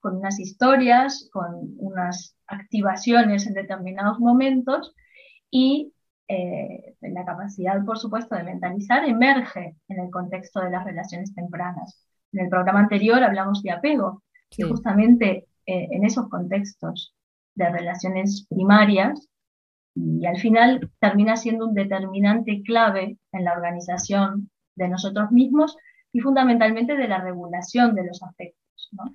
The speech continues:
Speaker 2: Claro, y también entiendo que esto supone ir saliendo de nuestro egocentrismo infantil, o sea, los niños solo miran su
Speaker 1: Exactamente.
Speaker 2: ombligo y aprender a entender que hay otras maneras de estar en el mundo,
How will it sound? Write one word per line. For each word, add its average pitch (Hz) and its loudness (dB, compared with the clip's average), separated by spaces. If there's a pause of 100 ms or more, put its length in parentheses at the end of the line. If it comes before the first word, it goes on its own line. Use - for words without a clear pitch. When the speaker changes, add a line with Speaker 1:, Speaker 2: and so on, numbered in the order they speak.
Speaker 2:
Claro, 175 0
y 160 0
también 160 2
entiendo 175 0
que 175 -2
esto 185 -4
supone 165 -4
ir 170 -4
saliendo 170 0
de 175 2
nuestro 165 -2
egocentrismo 156 -4
infantil, 160 -4
o 240 -8
sea, 170 0
los 156 -2
niños 170 -2
solo 170 2 (100)
miran 170 2
su - 0
Speaker 1:
Exactamente. 180 -2
Speaker 2:
ombligo 185 0 (240)
y 160 -6
aprender 165 2
a 175 4
entender 175 0
que 196 -2
hay 165 0
otras 170 -4
maneras 160 -2
de 165 -6
estar 160 -8
en 165 -4
el 165 -4
mundo, 202 0